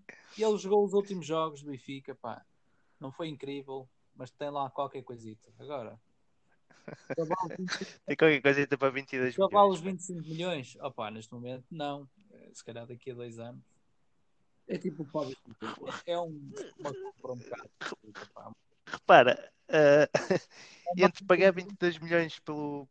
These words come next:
Speaker 3: pelo, pelo, pelo Darwin Nunes ou pagar quinhentos mil pelo, pelo Luís Filipe, man, não sei <laughs> qual, quem é que, qual foi o, o clube que fez a melhor compra, man.
Speaker 2: Faz o Luís Filipe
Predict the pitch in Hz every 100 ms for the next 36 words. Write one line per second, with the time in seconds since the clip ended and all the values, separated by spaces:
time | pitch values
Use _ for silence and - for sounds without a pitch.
0 | - 143 135 127 - 127 123 120 - 131
1 | 131 135 127 131 127 123 120 - 117 123
2 | 147 139 135 - 156 139 - 135 127 123
3 | 131 123 117 113 - 120 117 120 - 120
4 | 120 127 - 123 123 139 160 139 - 143
5 | 156 - 156 - - - 175 - - -
6 | 160 156 156 151 - 156 - - 156 -
7 | 165 151 147 151 151 139 120 123 113 107
8 | 151 151 147 151 139 - 143 139